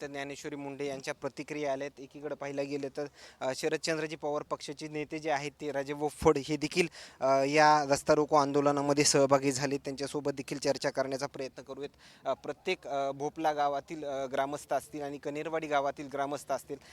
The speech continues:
आज ते रस्त्यावरती पाहायला मिळतायत. काय प्रतिक्रिया आहे रस्ता रोको आंदोलन?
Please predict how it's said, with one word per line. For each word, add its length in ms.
आज 300
ते 80
रस्त्यावरती 560
पाहायला 380
मिळतायत. 340
काय 180
प्रतिक्रिया 600
आहे 80
रस्ता 300
रोको 180
आंदोलन? 340